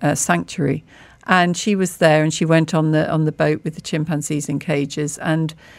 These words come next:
they let the cages out. But the last one that was opened looked at her, and she was there, and she adopts the language, body language of, uh, uh, of chimpanzees, because that's been her life's work.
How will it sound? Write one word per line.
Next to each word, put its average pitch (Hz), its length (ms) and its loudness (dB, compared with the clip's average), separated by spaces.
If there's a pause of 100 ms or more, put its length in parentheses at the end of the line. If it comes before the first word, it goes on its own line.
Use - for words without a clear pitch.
(180)
they 180 140 4
let 170 240 2
the 170 60 -12
cages 160 460 -4
out. 160 240 0
But - 140 -8
the 190 80 0
last 202 580 2
one 170 180 2
that - 120 -6
was 170 260 -6
opened 165 560 -2 (460)
looked 233 420 4
at - 120 -4
her, 143 440 -2
and 190 120 0
she 240 200 2
was 247 220 2
there, 165 340 6
and 185 140 0
she 214 180 0
adopts - 680 0
the 196 140 2
language, 190 840 2 (340)
body 202 260 4
language 156 500 0
of, 160 280 -2
uh, 165 220 2
uh, 165 160 4
of - 160 -2
chimpanzees, 160 640 -2
because - 260 -8
that's - 200 -4
been 170 180 -2
her 170 120 -2
life's 165 400 -6
work. 156 220 -2